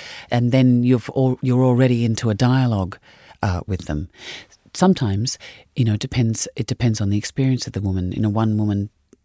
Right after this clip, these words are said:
uh, could see me walking in, and we had, we had a videographer with us.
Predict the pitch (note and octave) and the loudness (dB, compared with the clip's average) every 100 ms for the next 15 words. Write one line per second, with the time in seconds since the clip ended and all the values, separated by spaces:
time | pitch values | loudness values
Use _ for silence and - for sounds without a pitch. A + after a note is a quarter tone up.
0 | - G2 G2 - - - G2+ F#2+ F#2+ F#2+ | -6 -4 -4 -8 -6 -2 -2 -2 -2 -4
1 | G#2 G2 - F#2+ - - G2 G2+ F2+ F2+ | -4 -4 -4 -4 -4 -2 0 0 -2 -6
2 | F2 G2 G2 - - - G2+ F#2 F#2 F#2+ | -6 -8 -8 -12 -20 -14 -10 -8 -8 -6
3 | G2 G2 F#2 F2+ G#2 G2 F#2 F2 G2 | -6 -4 -4 -6 -6 -6 -6 -6 -6